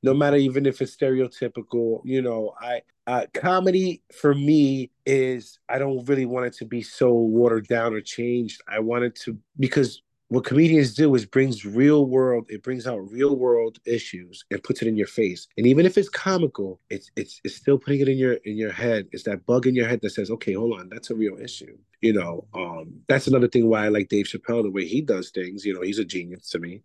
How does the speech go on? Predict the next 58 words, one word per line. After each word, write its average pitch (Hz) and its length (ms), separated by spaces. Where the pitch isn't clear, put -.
He's 95 120
another 95 280
one 95 100
of 90 80
my 90 120
favorites, 90 500
but 104 80
I 101 60
like 117 320
the 117 80
way 113 100
he's 98 200
a 95 40
con-, 107 300
you 110 120
know, 95 80
he 98 100
con-, 113 420
he 107 100
has 113 100
a 117 60
conversation 120 640
with 92 80
the - 60
crowd. 87 400
Before 147 320
he 143 60
hits 156 180
you 143 80
with 127 120
a - 60
punchline, 123 540
he 113 80
kinda 123 280
hits 117 240
you 104 60
with 101 140
some 95 140
facts 98 380
and 90 80
some 92 320
things 98 360
and - 100
things 220 260
to 156 60
think 143 220
about, 87 380
thought 127 200
provoking. - 560
So, - 380
I 110 100
mean, 117 340
for - 140
the, 131 240
the 135 100
comedy 160 460
world, 113 360
I, 113 120